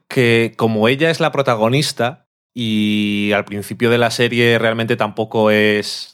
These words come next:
no es reina, tienes la posibilidad de verla más como persona. Y esto te lo digo, esto os lo digo porque realmente el, una cosa importante da la sensación, tanto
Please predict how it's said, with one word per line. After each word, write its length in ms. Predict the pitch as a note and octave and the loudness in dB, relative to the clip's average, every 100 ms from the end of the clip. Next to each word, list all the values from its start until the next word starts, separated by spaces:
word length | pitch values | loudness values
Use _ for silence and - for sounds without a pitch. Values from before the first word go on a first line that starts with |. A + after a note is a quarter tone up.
| G#2 | -14
no 180 | G2 G2 | -6 -4
es 60 | |
reina, 400 | G#2 C3 A#2+ E3+ _ _ | 0 -2 -2 -10 _ _
tienes 800 | A2 A#2 B2 B2+ C3 B2+ B2+ A#2 | -4 0 2 4 4 4 2 2
la 160 | A#2+ A#2 | 0 0
posibilidad 720 | A#2 B2 A2+ A2 A2 A#2+ A#2+ | -2 -2 -2 0 2 0 -2
de 600 | A#2+ A2+ G#2+ G#2 G2+ G2 F#2 | -2 2 2 2 2 -2 -2
verla 340 | G#2 A2+ A2+ | -2 0 -2
más 200 | A2+ A2+ | -2 -4
como 200 | B2 G#2+ | -4 -4
persona. 420 | G#2 A2+ C3+ G#2+ | -4 0 -2 -2
Y 80 | F#2 | -6
esto 180 | G2+ B2+ | -4 -2
te 100 | A#2 | 0
lo 100 | A2 | 2
digo, 380 | A#2+ B2 C3 - | 0 0 -2 -2
esto 260 | A2+ A2+ A#2+ | -4 -2 -2
os 80 | |
lo 120 | B2 A#2 | 0 2
digo 300 | B2+ C#3 C#3 | 2 2 2
porque 540 | A2 - G#2 G2 F#2 _ _ - | -4 -2 0 0 -2 _ _ -6
realmente 1040 | A2 A#2 B2+ B2+ C3 C#3 C#3 B2+ A2 G#2+ | 0 0 0 -2 0 2 2 2 2 2
el, 520 | G#2+ G#2+ G#2+ G#2+ G#2 - | 2 0 0 -2 -4 -4
una 260 | A#2+ A#2+ | -2 -2
cosa 240 | A#2+ B2 B2 | -2 -2 -2
importante 1040 | A#2+ A#2 A2+ - A#2 A2+ A#2 A2 G#2+ G#2+ G#2+ | -2 0 0 0 -2 -2 0 2 2 0 0
da 100 | A2 | -2
la 80 | |
sensación, 640 | A2 A2 G#2 G2 A#2+ A#2+ G#2 | 0 -2 -2 -2 0 0 -2
tanto 760 | F#2+ F#2 G2 F#2+ F#2 F#2 F2+ | -4 -2 -2 0 -2 -4 -8